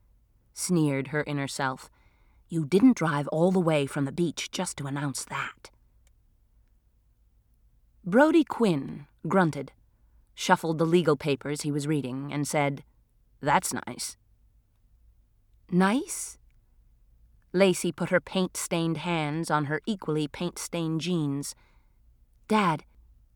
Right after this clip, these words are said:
even postcard-size paintings by La Souza sell for more than a quarter of a million a canvas."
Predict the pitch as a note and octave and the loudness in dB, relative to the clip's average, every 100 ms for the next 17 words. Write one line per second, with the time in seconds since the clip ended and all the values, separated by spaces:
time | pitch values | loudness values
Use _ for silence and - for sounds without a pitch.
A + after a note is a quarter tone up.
0 | _ _ B3+ D4 E4+ - A#3+ B3 - F#3+ | _ _ 2 8 6 6 4 4 2 4
1 | E3+ D#3 D#3 D3+ C#3 - D#3 C3+ B2+ A#2+ | 4 2 2 2 0 0 0 0 -4 -4
2 | C#3 C#3+ C3+ - D#3+ C#3+ - - - _ | -2 0 0 -2 -2 -4 -6 -12 -20 _
3 | - - G3 E3+ F#3+ F3+ F3+ E3+ E3 D#3 | -8 4 6 6 4 6 6 4 2 0
4 | - F3 D#3+ D#3+ D3+ D#3 D#3 C#3 C3 B2 | 0 2 2 2 2 4 4 2 0 -4
5 | - C#3+ A#2+ - - | -4 -4 -4 -10 -16